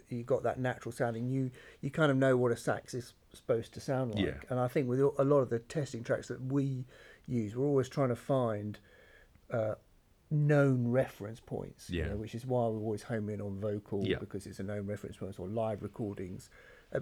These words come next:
Speaker 1: but at the same time, then you want a few other interesting electronic things that
Speaker 2: Yeah.
Speaker 1: can really, you know, test the limits of, of what the system can do.
Speaker 2: Exactly that. Yeah.
Speaker 1: Yeah. Well, I'm glad you, I'm glad you enjoyed that, 'cause I, that was a bit of a wild card,
Speaker 2: <laughs>
Speaker 1: uh, from me. So, so that's great.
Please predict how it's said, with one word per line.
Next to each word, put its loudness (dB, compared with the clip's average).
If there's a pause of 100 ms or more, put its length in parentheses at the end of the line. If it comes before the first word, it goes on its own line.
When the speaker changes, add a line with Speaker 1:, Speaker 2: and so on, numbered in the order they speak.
Speaker 1:
but 4
at -8
the -6
same 2
time, 0
then -2
you -4
want -2
a -8
few -4
other -4
interesting -8
electronic -8
things -10
that -6
Speaker 2:
Yeah. -2
Speaker 1:
can -4
really, -6 (100)
you -8
know, -8
test -12
the -10
limits -8
of, -8 (120)
of -8
what -8
the -18
system -14
can -10
do. -10 (320)
Speaker 2:
Exactly -4
that. -6 (200)
Yeah. -2
Speaker 1:
Yeah. -4 (220)
Well, 2
I'm 2
glad 4
you, 0
I'm 0
glad 6
you 0
enjoyed 0
that, 0
'cause -4
I, 4
that 0
was -4
a -4
bit 2
of 0
a 2
wild 4
card, -2
Speaker 2:
<laughs> -2
Speaker 1:
uh, -2
from -4
me. -4 (220)
So, 0
so -4
that's -2
great. -2